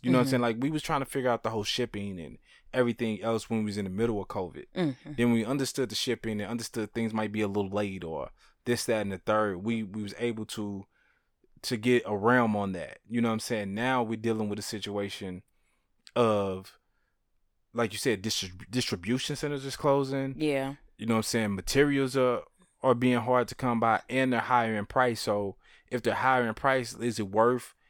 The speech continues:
Speaker 1: charging more
Speaker 2: Right.
Speaker 1: for the product, or is it better off just moving on to another product? Or, you know what I'm saying? Like, thinking about those aspects of it.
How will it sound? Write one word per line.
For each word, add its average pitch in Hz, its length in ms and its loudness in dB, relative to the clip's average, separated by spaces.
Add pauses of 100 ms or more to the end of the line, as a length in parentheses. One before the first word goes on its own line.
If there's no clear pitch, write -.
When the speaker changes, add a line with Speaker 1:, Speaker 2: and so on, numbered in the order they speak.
(300)
Speaker 1:
charging 131 480 2
more 160 480 4 (140)
Speaker 2:
Right. 131 440 -6
Speaker 1:
for 139 200 2
the 139 80 0
product, 160 640 0
or 117 220 4
is 107 160 -2
it 110 220 -4 (400)
better 117 400 4
off 110 220 2
just 107 360 -2
moving 110 300 0
on 107 200 0
to - 120 -4
another 110 340 2
product? 95 580 -2
Or, 95 380 0 (360)
you 135 120 0
know 143 80 6
what 139 100 4
I'm 135 80 0
saying? 139 320 0
Like, 110 320 0 (280)
thinking 127 220 4
about 113 320 2
those 113 400 4
aspects 107 580 -4
of 104 180 -2
it. 95 120 -8